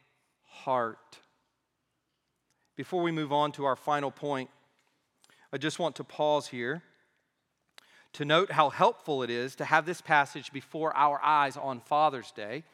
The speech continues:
in God's good providence. As fathers here this morning, we stand between generations. On the one hand, on the one side is our fathers,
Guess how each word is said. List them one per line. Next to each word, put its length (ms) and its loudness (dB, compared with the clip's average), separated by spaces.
in 160 -6
God's 380 2
good 440 -4
providence. 800 2
As 160 0
fathers 440 6
here 120 2
this 200 -6
morning, 240 -2
we 100 -4
stand 600 0
between 500 -4
generations. 1000 -2
On 200 2
the 100 -4
one 380 2
hand, 500 0
on 100 -2
the 80 -4
one 280 0
side 500 2
is 240 -6
our 320 6
fathers, 600 -2